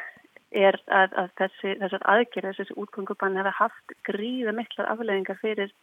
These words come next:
samfélagið í heild og það auðvitað segir sig sjálft að, að svona harðar takmarkanir, eh, hljóta að hafa alvarlegar aukaverkanir. Það er ekki bara það að, að geta haft áhrif á smit, þess að til eins betra, heldur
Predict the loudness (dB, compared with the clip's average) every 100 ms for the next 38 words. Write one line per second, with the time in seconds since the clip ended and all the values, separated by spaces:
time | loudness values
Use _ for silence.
0 | -4 -4 -2 -2 -2 -2 -10 -14 -16 -20
1 | -20 -20 -20 -20 _ _ 0 6 6 4
2 | 2 2 2 0 0 0 0 0 2 0
3 | -2 -2 0 2 2 2 0 2 0 0
4 | -2 -4 -4 -8 _ -20 _ -12 -10 -8
5 | 2 6 6 4 4 4 6 4 6 4
6 | 2 _ _ -8 0 2 4 4 6 6
7 | 4 -2 -4 -8 -10 -2 2 2 0 0
8 | 6 6 6 4 4 4 2 -2 -4 -4
9 | -4 -4 -4 -4 -8 -10 -8 -4 -6 -6
10 | -16 -14 -10 -8 -8 -6 -8 -6 -8 _
11 | -20 -20 -20 _ -2 0 -2